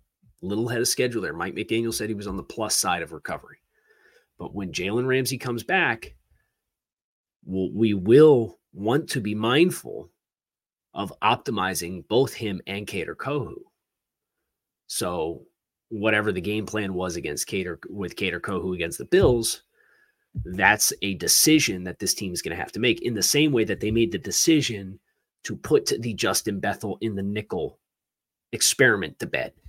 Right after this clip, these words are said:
which I think is a good one. And that in itself is sustainable. So that's the personnel observation that I made, uh, for the Dolphins in week five against the New York Giants. We are talking about the rushing defense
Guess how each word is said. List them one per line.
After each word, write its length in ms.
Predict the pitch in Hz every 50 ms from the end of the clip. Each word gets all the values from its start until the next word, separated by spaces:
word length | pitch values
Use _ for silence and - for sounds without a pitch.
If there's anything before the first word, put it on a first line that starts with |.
| - _ _ _ _
which 180 | 113 107 -
I 80 | 92 92
think 180 | - 101 82 -
is 180 | - - - _ _ -
a 60 | -
good 180 | - - 143 131
one. 280 | 101 85 73 76 80 - _ _ _ _ _ _ _ _
And 160 | - 87 85
that 220 | 90 107 113 107 - -
in 120 | 113 104
itself 400 | 90 - - - - 90 - -
is 120 | - 90 -
sustainable. 380 | - - - - 82 - -
So 120 | - - 98
that's 180 | 120 139 143
the 80 | - -
personnel 400 | - 139 123 113 - 104 95 87
observation 480 | 78 - - - - 67 60 - - 82
that 100 | 78 69
I 60 | 69
made, 200 | 62 60 62 - _ _ - - - - _ -
uh, 60 | 71
for 100 | - -
the 60 | 76
Dolphins 340 | 85 85 76 - 87 78 -
in 80 | 85 80
week 160 | - 71 -
five 340 | - - 82 64 62 - - - -
against 500 | 113 95 - 92 92 - - - - - - 110 95
the 280 | 95 80 - - - - - _ -
New 120 | 135 139
York 180 | 139 117 104 -
Giants. 400 | - 143 147 143 139 131 - - - - - - - _ _ _ _ _ _ _ -
We 160 | 151 165 175
are 80 | 160 151
talking 240 | - 165 151 143
about 140 | 143 131 127
the 80 | 113 95
rushing 360 | 98 113 117 - - 143 127
defense 580 | 98 120 120 - - 123 127 123 - - -